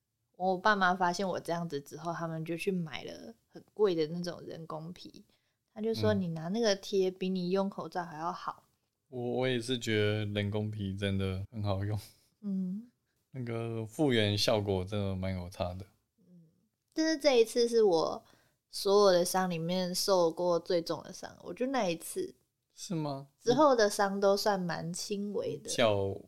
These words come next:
Speaker 2: 脚踩到
Speaker 1: 哦，脚踩到玻璃吗？它其实是个小小的伤口，只是因为它很深，所以走路很痛。
Speaker 2: 对啊。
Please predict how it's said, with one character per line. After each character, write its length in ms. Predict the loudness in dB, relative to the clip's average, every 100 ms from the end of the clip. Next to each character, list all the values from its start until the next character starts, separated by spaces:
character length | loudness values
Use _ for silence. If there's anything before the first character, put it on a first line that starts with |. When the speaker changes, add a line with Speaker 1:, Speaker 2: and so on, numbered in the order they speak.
| _ -6
Speaker 2:
脚 240 | -4 -4
踩 260 | -6 -6 -6
到 540 | -6 -6 -8 -10 -12 _ _ _ _ _
Speaker 1:
哦， 140 | -8 0
脚 220 | 2 2
踩 180 | 4 6
到 160 | 6
玻 320 | 6 8 8
璃 240 | 8 4 2
吗？ 240 | -4 -4
它 160 | -2 -4
其 200 | -4 -6
实 420 | -2 2 2 0 -6 _ _
是 240 | -10 -4 2
个 180 | 2
小 240 | 2 2 2
小 200 | 4 4
的 60 | 4
伤 120 | -2
口， 160 | -2
只 160 | -6 -4
是 60 | -2
因 100 | -2
为 60 |
它 120 | -2
很 120 | -2 -2
深， 420 | -4 -2 -4 -4
所 100 | -6
以 80 | -6
走 160 | -6 -8
路 140 | -8
很 120 | -10 -16 _
痛。 260 | -10 -10 -14 _ _ _ _ -16
Speaker 2:
对 180 | -12
啊。 180 | -12 -14